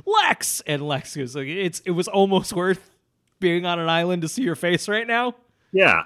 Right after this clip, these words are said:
Speaker 2: and then they hug, they embrace.
Speaker 1: It's a good scene.
Speaker 2: Great.
Speaker 1: I always like Clark and Lex together. Uh,
Speaker 2: Me too. I hope they end up friends forever.
Speaker 1: I'm sure that's what's gonna happen.
Speaker 2: <laughs>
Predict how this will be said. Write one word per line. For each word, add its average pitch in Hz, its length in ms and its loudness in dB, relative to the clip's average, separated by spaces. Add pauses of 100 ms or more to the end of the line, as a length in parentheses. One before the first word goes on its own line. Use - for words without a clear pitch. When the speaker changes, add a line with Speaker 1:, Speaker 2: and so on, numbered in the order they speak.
(120)
Speaker 2:
and 117 140 -6
then 131 80 -2
they 135 100 2
hug, 113 460 2 (920)
they 120 120 -2
embrace. 123 760 0 (100)
Speaker 1:
It's - 80 -16
a - 40 -8
good 381 160 -2
scene. 359 200 0 (580)
Speaker 2:
Great. - 300 -4 (220)
Speaker 1:
I 320 60 0
always 381 260 2
like 202 120 2
Clark 139 220 0
and 127 60 -6
Lex 120 200 -8
together. 143 360 -2 (560)
Uh, 135 520 2
Speaker 2:
Me - 40 0
too. 117 440 0 (260)
I 139 100 8
hope 180 260 4
they 139 160 2
end 135 160 0
up 117 180 0
friends 156 360 -2
forever. 104 420 0
Speaker 1:
I'm 339 200 2
sure 349 420 2
that's 359 320 -2
what's 294 200 -4
gonna 320 260 0
happen. 311 520 -2
Speaker 2:
<laughs> - 40 -20